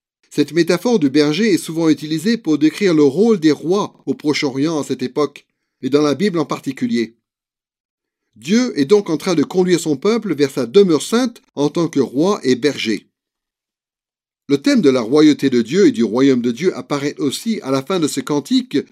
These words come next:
dans Exode chapitre quinze, versets dix-sept et dix-huit. « Tu les amèneras et tu les implanteras sur la montagne de ton héritage, au lieu que tu as préparé pour ta résidence, ô Éternel.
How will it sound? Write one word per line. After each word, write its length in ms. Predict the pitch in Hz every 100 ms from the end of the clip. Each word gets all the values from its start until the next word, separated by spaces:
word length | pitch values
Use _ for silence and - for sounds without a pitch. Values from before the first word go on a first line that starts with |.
| _
dans 160 | 131 131
Exode 500 | 143 127 185 220 -
chapitre 380 | 165 156 160 131
quinze, 360 | - 196 160
versets 300 | 135 131 135
dix-sept 380 | 135 160 185 185
et 40 |
dix-huit. « 540 | 147 151 131 151 - _ _ _ _ _ _ _ _ _ _ _ _ _ _
Tu 100 | -
les 180 | 202 180
amèneras 640 | 196 202 175 143 160 285 - _ _ _ -
et 100 | 139
tu 100 | 180
les 200 | 165 190
implanteras 600 | 220 220 180 - 180 220
sur 200 | 226 147
la 80 | 147
montagne 400 | 170 165 208 196
de 80 |
ton 240 | 147 143 143
héritage, 760 | 147 156 147 139 196 226 - _ _ _ _ _
au 120 | 147
lieu 240 | 147 208 226
que 100 | 180
tu 160 | 160
as 80 | 143
préparé 600 | - 214 185 160 214 240
pour 260 | - 156 135
ta 140 | 139
résidence, 680 | 131 208 180 156 156 160 160
ô 120 | 147 147
Éternel. 600 | 139 143 123 131 110